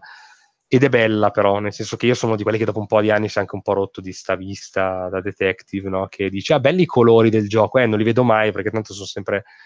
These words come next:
con la <laughs> vista da detective o da, o da, di sensi da Witcher, quindi vedo tutto annebbiato perché sennò non vado avanti col gioco.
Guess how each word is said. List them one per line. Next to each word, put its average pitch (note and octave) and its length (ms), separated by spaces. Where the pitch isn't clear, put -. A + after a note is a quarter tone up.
con - 140
la A2+ 60
<laughs> - 300
vista - 40
da C3 100
detective A2+ 720
o G#2 80
da, G2+ 280
o G#2 120
da, G2+ 480
di G#2+ 100
sensi - 320
da B2 140
Witcher, A2 360
quindi A2+ 200
vedo G#2+ 160
tutto - 260
annebbiato A2 680
perché G2+ 200
sennò G#2 180
non G2+ 100
vado G2 140
avanti G2+ 260
col B2 140
gioco. G#2 280